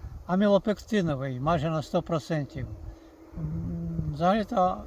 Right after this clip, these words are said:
крохмаль, е, звичайний,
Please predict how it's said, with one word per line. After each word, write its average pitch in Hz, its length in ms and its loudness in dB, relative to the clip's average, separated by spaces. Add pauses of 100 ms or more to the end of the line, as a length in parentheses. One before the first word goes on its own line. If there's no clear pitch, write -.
(400)
крохмаль, 185 460 4
е, 190 120 -6 (580)
звичайний, 180 720 0